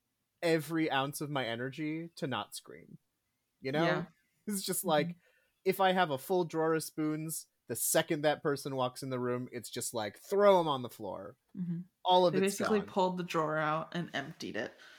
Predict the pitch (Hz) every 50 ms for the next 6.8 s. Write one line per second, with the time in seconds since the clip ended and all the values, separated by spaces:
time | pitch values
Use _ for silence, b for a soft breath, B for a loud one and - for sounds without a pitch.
0 | B B B 127 127 - - _ _ _ _ _ _ _ _ - 175 175 - -
1 | - - - - - - 143 - - - B B B B B B B - - -
2 | 143 127 123 120 123 - - 131 127 127 131 131 127 139 156 160 214 220 208 196
3 | - - - 185 180 175 - 165 156 147 143 139 131 - - - 143 131 123 127
4 | 117 110 101 92 90 87 73 65 71 76 - 80 71 65 - - _ _ _ -
5 | 113 110 107 101 101 98 95 92 90 - 180 175 170 165 160 165 160 - _ _
6 | _ _ _ _ _ _ _ _ - - - - 71 64 62 -